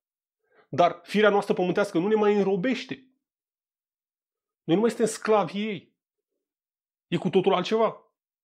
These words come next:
Și asta e valabil doar pentru credincioși. Ceilalți, oamenii firești, sunt sclavii firilor pământești. Doar credincioșii poate să aleagă. Doar credincioșii au fost eliberați din această sclavie.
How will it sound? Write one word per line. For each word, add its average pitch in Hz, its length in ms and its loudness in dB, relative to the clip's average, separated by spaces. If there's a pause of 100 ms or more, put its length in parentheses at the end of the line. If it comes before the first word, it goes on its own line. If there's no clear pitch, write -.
(1200)
Și - 120 -2
asta - 160 2
e 185 40 4
valabil 185 500 0
doar 156 260 0
pentru 214 220 -2
credincioși. 226 640 -6 (920)
Ceilalți, 185 600 2
oamenii 233 240 4
firești, 226 540 -2
sunt 226 220 0
sclavii 247 480 2
firilor 233 320 0
pământești. 220 480 -4 (1120)
Doar 220 240 2
credincioșii 226 600 0
poate 214 240 0
să - 120 -2
aleagă. 185 500 0 (640)
Doar 214 240 4
credincioșii 226 440 0
au 233 80 2
fost 233 220 -4
eliberați 202 540 2
din 160 100 2
această 151 300 -2
sclavie. 131 460 -4